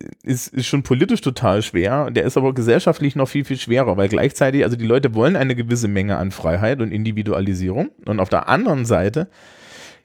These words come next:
könnten sie aber eine gewisse Menge an Gleichheit und Einschränkung gebrauchen. Also es würde ja niemand auf die Idee kommen, jetzt zu sagen,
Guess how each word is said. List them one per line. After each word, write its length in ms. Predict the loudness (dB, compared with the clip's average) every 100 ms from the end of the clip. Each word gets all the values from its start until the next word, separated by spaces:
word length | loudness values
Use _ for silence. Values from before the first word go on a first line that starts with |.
| _ 2
könnten 360 | 4 4 0
sie 200 | 0 0
aber 280 | 0 -2 0
eine 220 | 0 0
gewisse 460 | -2 0 0 2 2
Menge 420 | 4 4 2 2
an 180 | -2 0
Gleichheit 640 | 2 4 2 2 0 0
und 180 | -4 -4
Einschränkung 600 | -2 -2 -2 0 0 0
gebrauchen. 560 | -2 0 0 0 -2 -2
Also 160 | 0
es 100 | 2
würde 180 | 2 2
ja 140 | 2
niemand 380 | 4 4 4 2
auf 180 | 0 -2
die 140 | -4
Idee 340 | -6 -4 -2 -4
kommen, 380 | -2 -2 -2 -8 -16 -20 -2
jetzt 300 | -2 -2 -2
zu 100 | 0
sagen, 440 | 2 2 0 -4